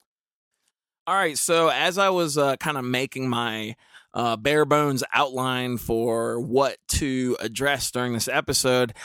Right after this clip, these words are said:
I made the decision that I wanted to share one of these demos I've been working on with you. Um, a big part of what I've been trying to do this summer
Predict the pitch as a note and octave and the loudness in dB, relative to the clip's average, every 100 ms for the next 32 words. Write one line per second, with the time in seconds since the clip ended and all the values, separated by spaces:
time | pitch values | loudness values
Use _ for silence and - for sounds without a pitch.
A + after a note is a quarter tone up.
0 | - C#3 F3+ G#3+ G3+ F3+ - G3 F#3 F3 | -2 0 2 0 0 0 2 0 2 2
1 | D3+ C3+ F#3 A#3+ G#3 - A3 G3 C3 F3 | 2 4 4 2 0 0 2 2 2 2
2 | A3 G#3 C#3 - C#3 F3+ C#3+ B2 - B2 | 2 -2 -2 0 0 2 0 -2 -4 -4
3 | A2 A#2+ A2+ C3+ - A#3 G#2 G#2+ A#2+ F3 | -2 -2 2 2 2 -4 -4 -4 0 0
4 | F#3+ A#2 G2 D#2+ _ - - - - C#3+ | -2 -6 -10 -10 _ -20 -20 -8 0 2
5 | D3 B2+ F3+ G#3 G#3+ G#3 E3 B2 D#3 D#3+ | 2 0 0 2 2 2 2 2 2 2
6 | C#3 C#3+ C3+ C3 A#2+ - D#3+ D3 B2+ C#3 | 0 0 0 -4 -4 -2 -2 -2 0 0
7 | C3+ A2+ - - G3 A#3 D3+ C#3+ | 0 -2 -6 -2 0 2 2 0